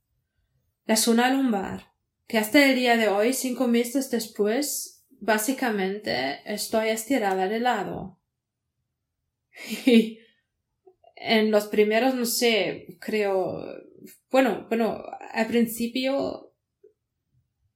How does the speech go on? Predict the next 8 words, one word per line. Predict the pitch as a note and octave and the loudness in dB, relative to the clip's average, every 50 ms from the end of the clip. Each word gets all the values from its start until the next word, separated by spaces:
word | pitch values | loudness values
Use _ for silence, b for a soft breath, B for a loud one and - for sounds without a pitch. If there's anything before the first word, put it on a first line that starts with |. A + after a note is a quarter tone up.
| _ _ _ _ _ _ _ _ | _ _ _ _ _ _ _ _
bueno, | - F#3 F#3 G#3 A3 A#3 | -10 -2 0 2 4 6
al | A3 A3 A3 | 6 4 4
principio | A3+ A3 A3+ A3 - D4 D4+ D4 D4+ C#4+ | 2 0 -2 2 4 4 6 6 4 4
he | C4 C4 | 2 2
podido | B3+ B3 A#3 G#3+ A3 A3 A3 G#3+ G#3 | 2 0 0 0 0 0 0 2 0
estar | F#3+ F#3 G3 - - - G3+ G3 | 0 0 -2 -4 -2 0 0 0
de | F#3+ F3+ | 0 0
espalda, | F#3 F#3 - - G3+ G3 G3 F#3+ F#3 E3+ - - - - _ | -2 -4 -2 0 2 2 2 2 0 -2 -4 -8 -12 -16 _